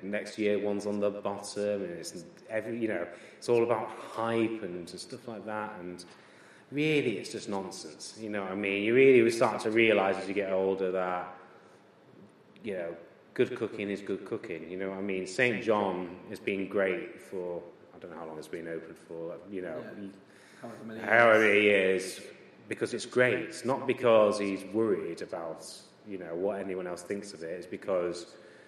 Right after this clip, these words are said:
Speaker 1: you know, his black pudding with a fried egg on top is delicious, and he knows it, you know, I mean, he doesn't have to hide away from anything, and,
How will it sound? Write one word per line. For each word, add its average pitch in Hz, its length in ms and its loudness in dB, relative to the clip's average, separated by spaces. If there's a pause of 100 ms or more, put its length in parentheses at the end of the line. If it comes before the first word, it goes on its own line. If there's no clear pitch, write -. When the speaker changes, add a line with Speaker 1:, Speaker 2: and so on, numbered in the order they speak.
(260)
Speaker 1:
you 101 140 -4
know, 82 200 -4 (520)
his 113 160 -2
black 98 360 -2
pudding 95 320 -2
with 85 80 -6
a 85 100 -8
fried 95 280 -2
egg 101 140 0
on 87 140 -6
top 101 220 -8
is 101 80 -6
delicious, 101 560 -4
and 110 80 -6
he 117 80 0
knows 139 320 0
it, 82 180 -8
you 101 100 -8
know, 104 120 -8
I 104 40 -8
mean, 107 100 -6
he 113 60 -2
doesn't 113 280 -8
have 123 300 -6
to 107 300 -2 (540)
hide 117 240 0
away 123 240 4
from 123 200 -4
anything, 92 420 -8
and, 98 260 -6